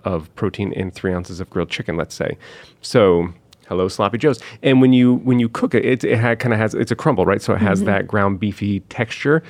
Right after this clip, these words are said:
Speaker 2: Be good
Speaker 1: So
Speaker 2: for a taco night, too.
Speaker 1: taco night, you taco, Sloppy Joes,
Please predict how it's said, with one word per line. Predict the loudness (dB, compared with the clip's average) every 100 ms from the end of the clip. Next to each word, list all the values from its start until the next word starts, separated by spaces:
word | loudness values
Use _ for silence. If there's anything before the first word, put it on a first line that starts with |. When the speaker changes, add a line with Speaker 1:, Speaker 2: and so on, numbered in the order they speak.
| -6 0
Speaker 2:
Be |
good | 4 8
Speaker 1:
So | 8
Speaker 2:
for | 6
a | 4
taco | 0 0 -2
night, | -2 -2
too. | 0 0
Speaker 1:
taco | 2 2 4
night, | 4 2
you | -2 -6
taco, | -2 0 2 2
Sloppy | 0 -2 -2 -4
Joes, | -2 0 2 0